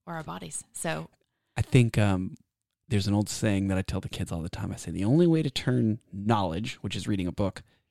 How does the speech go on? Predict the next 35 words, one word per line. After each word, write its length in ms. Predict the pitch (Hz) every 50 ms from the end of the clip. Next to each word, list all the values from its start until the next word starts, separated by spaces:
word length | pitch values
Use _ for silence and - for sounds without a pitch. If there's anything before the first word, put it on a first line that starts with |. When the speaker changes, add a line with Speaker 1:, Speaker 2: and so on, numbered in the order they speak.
| _ _ _
Speaker 2:
into 400 | - 113 107 98 - - 92 80 -
wisdom, 460 | - 156 180 113 - - 62 - - - - _ _ _ _ _
is 180 | _ - 98 -
through 380 | - - 107 101 98 95 95 - - _ _ _ _ - -
experience." 800 | - - - - - 92 - - - - _ _ - - - - _ 175
Speaker 1:
Mm-hmm. 280 | 165 _ _ 156 160 226 _ _ _ _
Speaker 2:
And 80 | - -
so 120 | - 104
I 60 | 101
tell 180 | 101 - 107 101
them 140 | 101 101 98
that 160 | 98 95 -
all 360 | - - 101 104 104 107 107 104
the 100 | 107 104
time. 340 | - 104 98 98 92 92
You 120 | 92 92 95 -
gotta 280 | - 101 95 98 101 98
go 180 | 107 104 104
out 220 | 101 101 98 - -
there 140 | 98 98
and 100 | 101 98
apply 340 | 95 - - 98 92 98 95
this 160 | 95 87 85
stuff. 220 | - - - - -
'Cause 160 | - 120 113
looking 320 | 127 156 165 - 202 185
at 80 | 160 -
this 140 | 120 107 -
book 340 | - - 127 151 143 - -
is 100 | 104 -
fun, 640 | - - 104 107 123 123 104 92 95 113 113 113 -
don't 160 | - 110 110
get 80 | 113 104
me 60 | 95 95
wrong, 280 | 104 117 117 107 107